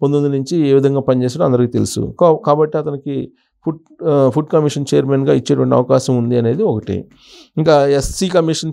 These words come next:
చైర్మన్గా మాజీ మంత్రి పీతల సుజాతకి ఇచ్చేటువంటి అవకాశం ఉందన్నారు. ఎస్టీ క-, ఎస్టీ కమిషన్ చైర్మన్గా కిడారి శ్రావణ్ కుమార్ పాడేరు, ఆయనకి ఇచ్చేటువంటి అవకాశం ఉందంటున్నారు. ఇక అమరావతి డెవలప్‌మెంట్ కార్పొరేషన్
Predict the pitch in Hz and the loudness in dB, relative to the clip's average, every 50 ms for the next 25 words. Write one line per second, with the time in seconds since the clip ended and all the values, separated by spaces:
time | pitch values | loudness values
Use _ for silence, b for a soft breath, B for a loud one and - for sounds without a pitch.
0 | - 156 156 147 147 147 139 139 156 196 196 165 143 139 139 - 135 131 139 139 | 0 0 0 0 0 -2 -2 -2 -2 -2 -2 -2 -2 -2 -4 -4 0 0 0 2
1 | 139 147 139 139 135 131 123 131 127 - 147 143 139 143 139 123 - 135 127 135 | 0 0 0 0 -2 -2 -4 -6 -2 0 -2 0 2 2 0 0 -2 -2 2 2
2 | 131 127 - - _ 131 123 117 - 123 117 131 120 120 117 117 120 - - 117 | 2 2 0 -8 _ -8 -8 -4 -4 -4 -4 -4 -4 -2 -2 -2 0 0 -2 0
3 | - 127 117 110 107 101 101 104 110 120 127 - - 165 156 151 156 135 127 B | 0 0 0 0 0 0 0 0 2 2 2 2 2 0 2 2 0 -2 -2 B
4 | B B B B B B - 135 - - 190 180 180 165 160 156 - 156 151 143 | B B B B B B -2 -2 2 0 0 2 2 2 0 0 -2 -4 -6 -2
5 | 156 151 151 147 147 143 147 160 180 185 160 147 147 147 b b b b _ - | 0 0 0 0 -2 -2 -2 0 0 0 0 0 -2 -4 b b b b _ 0
6 | 160 156 160 156 151 143 - - 143 135 139 143 143 139 - 110 110 107 104 - | 2 4 4 2 2 -2 -4 -2 0 0 0 0 -2 -4 -4 -4 -4 -4 -6 -8
7 | _ _ _ _ _ _ _ _ - 123 127 123 120 107 110 104 101 139 147 151 | _ _ _ _ _ _ _ _ 0 0 2 2 2 0 0 0 0 2 2 2
8 | 147 139 135 139 - - 147 139 135 131 123 123 123 135 123 - 131 127 123 113 | 0 -2 -4 -6 -4 -2 -2 0 0 0 0 0 2 0 0 2 0 -2 -2 -2
9 | 104 104 107 107 110 117 117 - b b b b b b _ 170 180 196 175 160 | -2 -4 -6 -6 -4 -6 -6 -8 b b b b b b _ 0 2 4 4 4
10 | 156 156 - - _ _ _ _ _ _ - 139 143 170 175 180 180 175 180 170 | 2 0 -2 -4 _ _ _ _ _ _ -4 -4 0 4 6 8 8 6 6 4
11 | 175 170 160 143 143 151 156 156 151 - 160 156 151 - 135 135 135 135 - 131 | 0 -2 2 2 2 4 4 2 0 -2 -6 -6 -6 -4 -4 -4 -4 -2 -4 -4
12 | 123 - - 123 113 | -4 -4 -8 -8 -10